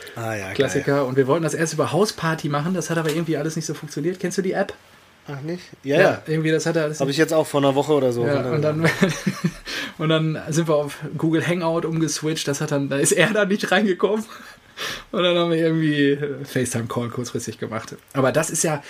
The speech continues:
Speaker 2: man muss ja echt sagen, und das haben wir auch in dem Call festgestellt, Apple ist ja bei vielen Dingen echt, echt super, ja, äh, super, ähm,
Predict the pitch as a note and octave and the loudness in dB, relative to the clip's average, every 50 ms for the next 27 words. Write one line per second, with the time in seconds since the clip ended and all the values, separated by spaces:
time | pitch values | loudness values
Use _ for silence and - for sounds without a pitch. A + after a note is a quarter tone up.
0 | - - - - C#3+ D3+ F#3+ G#3 - F3 D3+ D#3+ E3+ - - D#3+ C#3+ C#3+ D3+ D#3+ | -18 -14 -4 0 2 2 2 2 2 2 0 0 -2 -2 0 2 2 2 2 0
1 | D3+ C#3 C#3 C3+ D#3 D#3 D3+ C#3 C#3 C3+ C#3 C3 C3 C3 - - C#3+ C#3+ - A#2+ | 0 0 0 0 0 0 2 2 2 0 0 -2 -4 -4 0 0 0 0 0 -4
2 | - - A#2+ - - A#2 B2+ - - D3+ D3+ - D#3+ C3+ C3+ - - C3 A#2+ A#2+ | -4 -4 -4 -4 -2 -2 -2 -2 -2 -4 -2 0 0 0 0 0 0 -2 0 -2
3 | A#2+ A#2+ - D#3 D3+ C#3+ C3+ B2+ B2+ A#2+ A#2+ A#2+ - A#2 A#2+ A#2 - - - - | -4 -4 -2 -2 0 0 0 0 -2 -4 -4 -4 -4 -6 -6 -6 -8 -12 -16 -16
4 | - - - - - - - - - - C#3 C3+ - - C#3 C#3 C#3 A#2+ A#2+ B2+ | -18 -20 -20 -20 -20 -20 -20 -16 -4 -2 -2 -2 0 0 0 2 2 0 0 0
5 | C#3 D3+ F3+ G3 G3+ F#3 D#3+ D3 D3 C#3+ C#3+ - E3+ D#3+ D#3+ D3+ D3 D3 C#3+ D3 | 2 2 4 4 2 2 0 -2 -2 -2 -2 -2 -2 2 2 4 4 4 2 2
6 | D3 C#3+ C#3 B2+ F2+ F#2+ C#3 D3 C#3 C3+ C3 C3 C3 C3 C3+ C3 | 0 0 -2 -4 -6 -6 -2 0 0 0 0 0 -2 -4 -4 -6